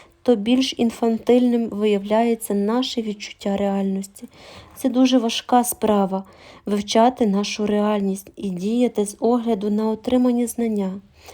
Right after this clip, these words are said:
Хоча в прагненні досягти почуття внутрішньої єдності із самим собою існує ризик залишитися на самоті. Це почуття, яке ми називаємо усамітненням, є вкрай важливим для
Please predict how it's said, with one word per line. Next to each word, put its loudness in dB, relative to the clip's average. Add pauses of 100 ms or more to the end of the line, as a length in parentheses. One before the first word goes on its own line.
(320)
Хоча 2
в -4
прагненні 2
досягти -2
почуття -2
внутрішньої -4
єдності -2 (400)
із -6
самим 0
собою 0 (420)
існує 2
ризик 0
залишитися -2
на 0
самоті. -2 (440)
Це 0
почуття, -4
яке -2
ми 2
називаємо -2
усамітненням, -2 (360)
є 0
вкрай 0
важливим 0
для -4